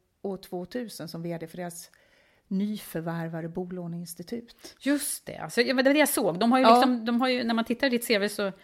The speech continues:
Speaker 2: har de dykt upp några
Speaker 1: Mm.
Speaker 2: gånger. Eh, men du, eh, och Skandiamäklarna var ju också en spännande resa då.
Speaker 1: Mm. Det, det var det verkligen. Och, och den, där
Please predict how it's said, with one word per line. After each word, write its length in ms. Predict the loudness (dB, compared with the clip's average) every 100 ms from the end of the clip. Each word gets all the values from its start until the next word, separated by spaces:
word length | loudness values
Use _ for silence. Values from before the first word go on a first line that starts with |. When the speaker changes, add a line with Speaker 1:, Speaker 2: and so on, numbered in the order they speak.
| _
Speaker 2:
har 180 | -2 0
de 140 | 2 0
dykt 220 | -4 -4
upp 140 | -6 -6
några 340 | _ -6 -4 -4
Speaker 1:
Mm. 140 | -2
Speaker 2:
gånger. 340 | 0 0 0 -2 -12 -20 -20 -8
Eh, 380 | -2 0 0 -2
men 360 | 0 4 4 4
du, 360 | 4 2 2
eh, 640 | 0 -2 -4 -8 -8 -8 -10 -8
och 140 | -6 -4
Skandiamäklarna 920 | 0 0 0 0 -2 -4 -4 -4 -4
var 120 | -4
ju 100 | -6
också 280 | -6 -8 -6
en 80 | -6
spännande 500 | -4 -6 -4 -6 -8
resa 320 | -10 -12 -6
då. 60 | -2
Speaker 1:
Mm. 180 | 0 -2 -8 _ _ -6
Det, 200 | -4 -2
det 140 | -2
var 200 | -2 -2
det 60 | -2
verkligen. 440 | -4 -6 -8 -8 -12 -20 -20 -20 -18 -2
Och, 280 | 0 2 0
och 100 | 2
den, 320 | 4 4 2
där 340 | 2 2 2